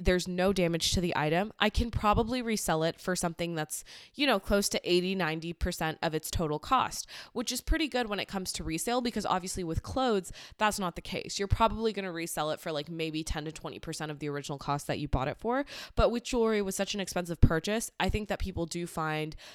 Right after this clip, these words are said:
some sort of comfort in knowing that even when they resell the product, it's not like they're gonna lose a significant,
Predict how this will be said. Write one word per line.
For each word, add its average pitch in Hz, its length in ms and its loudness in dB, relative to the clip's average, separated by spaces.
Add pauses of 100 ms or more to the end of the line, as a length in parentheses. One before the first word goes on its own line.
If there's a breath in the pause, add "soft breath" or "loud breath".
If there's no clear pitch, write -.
(200 loud breath)
some 180 500 2
sort 165 380 2
of 151 340 2 (140)
comfort 208 560 0
in 175 120 -2
knowing 156 360 0
that 147 320 -6
even 185 240 -2
when 175 100 -4
they 160 100 0
resell 156 360 -2
the 143 60 -8
product, 147 440 -2 (160)
it's - 180 -2
not - 140 0
like 160 140 -4
they're 160 100 -2
gonna 160 160 -4
lose 147 220 -4
a - 20 -8
significant, 147 560 -10